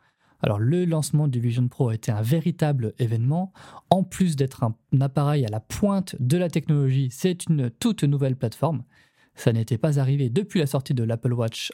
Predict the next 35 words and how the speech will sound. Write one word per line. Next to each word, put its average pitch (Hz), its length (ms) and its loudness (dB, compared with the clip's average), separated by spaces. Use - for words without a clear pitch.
en 143 80 4
deux 131 100 0
mille 113 140 -2
quinze. 190 340 0
Avec 143 340 0
le 131 320 2
Vision 156 320 2
Pro, 165 300 0
Apple 127 340 0
entend 123 260 2
guider 143 400 2
le 110 120 -2
futur 165 340 -2
de 139 40 2
l'informatique 131 720 -2
dans 165 140 2
ce 175 160 -2
qu'elle 147 220 0
appelle 135 260 0
l'informatique 147 720 0
spatiale, 151 580 -2
où 131 100 2
le 117 100 -2
virtuel, 135 720 -2
euh, 117 100 -2
s'intègre 165 560 0
à 180 100 2
l'environnement 135 480 2
réel. 127 400 0
Est-ce 165 280 0
qu'elle 117 200 2
a 117 100 0
réussi 113 320 -2
son 123 180 -4
coup, - 140 -6